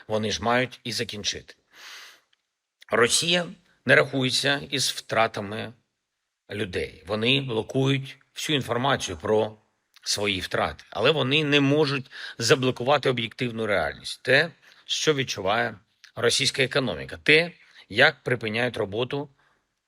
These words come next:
російські підприємства, те, як терпить збитки російська логістика. Санкції можуть спрацювати саме так,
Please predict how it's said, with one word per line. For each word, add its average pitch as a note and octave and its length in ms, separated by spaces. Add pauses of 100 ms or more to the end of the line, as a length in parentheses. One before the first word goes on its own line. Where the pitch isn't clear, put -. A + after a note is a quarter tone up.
російські G#2 600
підприємства, F2+ 800
те, G#2+ 240
як E2 340
терпить D3 680
збитки C#3 640 (280)
російська A#2+ 800
логістика. G2+ 640 (360)
Санкції - 640 (420)
можуть E3 500
спрацювати B2 640
саме F#2 320
так, C#3 360